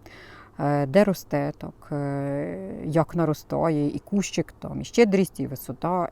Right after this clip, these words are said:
і щедрість суцвіть. Дуже мені було б цікаво от про неї почути теж ваші відгуки.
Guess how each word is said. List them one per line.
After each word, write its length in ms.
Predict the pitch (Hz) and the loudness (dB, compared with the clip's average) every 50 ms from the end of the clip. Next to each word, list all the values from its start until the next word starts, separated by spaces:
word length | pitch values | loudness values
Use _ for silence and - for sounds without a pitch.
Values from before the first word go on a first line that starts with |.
| - - | -6 -8
і 340 | 160 156 147 143 139 135 156 | -6 -4 -4 -2 -4 -4 -6
щедрість 440 | - - - 143 127 131 131 - - | -6 -8 -6 -6 -6 -6 -8 -8 -12
суцвіть. 400 | - 147 - 220 277 - - - | -12 -4 -2 0 0 0 -2 -4
Дуже 440 | 165 143 139 131 147 196 262 233 220 | -4 -4 -2 0 0 0 0 0 0
мені 180 | 208 196 190 175 | 0 0 -2 -2
було 140 | 156 147 | -2 -4
б 40 | 139 - | -6 -6
цікаво 420 | - - - - - 214 220 170 143 | -8 -12 -6 -4 -2 -2 -2 -2 -4
от 100 | 156 - | -6 -6
про 200 | - - - 143 | -8 -6 -4 -2
неї 240 | 143 151 156 160 160 | -2 -2 -2 -4 -4
почути 400 | - 156 151 - - 147 - - | -6 -10 -10 -10 -10 -12 -10 -10
теж 280 | 151 - - - 156 156 | -10 -8 -8 -8 -8 -8
ваші 380 | 139 139 135 - - - 196 185 | -8 -10 -10 -10 -8 -6 -4 -2
відгуки. 540 | 175 147 131 135 135 143 - - 226 285 | -2 -2 -2 -4 -6 -8 -2 0 0 0